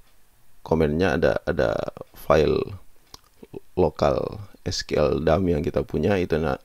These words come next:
nanti akan di, eh, restore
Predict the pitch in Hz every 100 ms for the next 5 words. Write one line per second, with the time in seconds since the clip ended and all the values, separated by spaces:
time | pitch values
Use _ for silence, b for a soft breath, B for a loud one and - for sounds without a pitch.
0 | - 76 69 - 92 90 90 - - b
1 | b b b b b _ - 82 76 80
2 | - 85 90 b b b b b _ -
3 | - 85 85 - 98 113